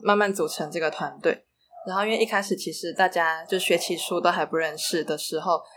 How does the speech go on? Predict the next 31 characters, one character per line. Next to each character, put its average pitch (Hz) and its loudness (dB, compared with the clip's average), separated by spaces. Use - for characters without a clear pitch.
他 190 0
们 180 -4
就 180 0
觉 160 -2
得 151 -6
哪 170 0
些 202 2
同 202 2
学 165 -4
可 - 0
以 185 0
加 165 0
进 175 -4
团 151 -6
队， - 0
就 180 0
先 170 -4
找 151 4
了。 - -6
然 185 -8
后 202 -2
像 240 4
我 170 4
自 196 -6
己 170 -8
的 156 -2
话， 175 -2
是 185 -4
在 190 2
他 185 -2
们 170 -2